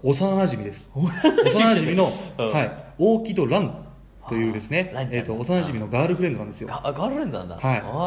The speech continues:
Speaker 2: おい。うん。
Speaker 1: でですね、えー、蘭はですね、
Speaker 2: うん。
Speaker 1: 大木戸蘭ちゃんは、
Speaker 2: うん。
Speaker 1: いつも光太郎のことを気にかけていて、
Speaker 2: うんうん。
Speaker 1: えー、東海座的には、
Speaker 2: うん。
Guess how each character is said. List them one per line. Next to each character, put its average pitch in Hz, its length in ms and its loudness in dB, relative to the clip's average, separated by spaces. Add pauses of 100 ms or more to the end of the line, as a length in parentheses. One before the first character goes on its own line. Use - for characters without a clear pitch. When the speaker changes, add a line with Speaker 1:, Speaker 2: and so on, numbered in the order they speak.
(360)
Speaker 2:
お 95 80 -8
い。 98 40 -6
う - 40 -6
ん。 - 20 -4
Speaker 1:
で 170 60 -2
で 147 80 0
す - 100 -10
ね、 - 440 -6
え 107 340 -2
ー、 107 40 -2
蘭 165 200 0
は 107 80 -4
で - 60 -12
す 95 100 -14
ね、 120 120 -2 (400)
Speaker 2:
う 139 40 0
ん。 139 40 2
Speaker 1:
大 139 40 0
木 131 100 -6
戸 131 60 -2
蘭 139 200 -2
ち 113 100 -4
ゃ - 20 -4
ん 104 80 -6
は、 104 420 -8
Speaker 2:
う - 40 -2
ん。 - 20 0
Speaker 1:
い 185 40 -4
つ 185 100 -8
も 127 100 -2
光 127 240 -2
太 131 120 -4
郎 131 100 -2
の 131 100 -6
こ 147 80 -10
と 175 120 -4
を 143 60 -4
気 - 160 -10
に 113 100 -4
か - 100 -14
け 117 100 -4
て 107 100 -10
い 101 80 -8
て、 139 220 -2
Speaker 2:
う 98 60 -8
ん 92 40 -6
う - 20 -6
ん。 87 40 -10 (680)
Speaker 1:
え 98 720 -8 (420)
ー、 - 40 -8
東 143 180 0
海 151 120 0
座 139 140 -2
的 139 260 -8
に 143 100 -4
は、 160 260 -4
Speaker 2:
う 98 100 -8
ん。 - 40 -14